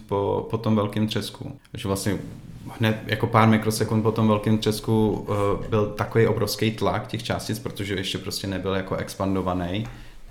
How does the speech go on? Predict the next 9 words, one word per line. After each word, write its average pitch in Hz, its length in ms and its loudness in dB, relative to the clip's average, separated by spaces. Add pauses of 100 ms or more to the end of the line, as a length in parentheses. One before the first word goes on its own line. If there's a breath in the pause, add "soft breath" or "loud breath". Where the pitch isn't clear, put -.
(100)
ne, 98 140 0
ještě 82 200 -2
nezabíral 95 500 0
takový 95 320 0
jako 92 260 2
objem 92 280 2
jako 95 200 0
dneska. 98 600 -2 (580 loud breath)
A, 92 680 2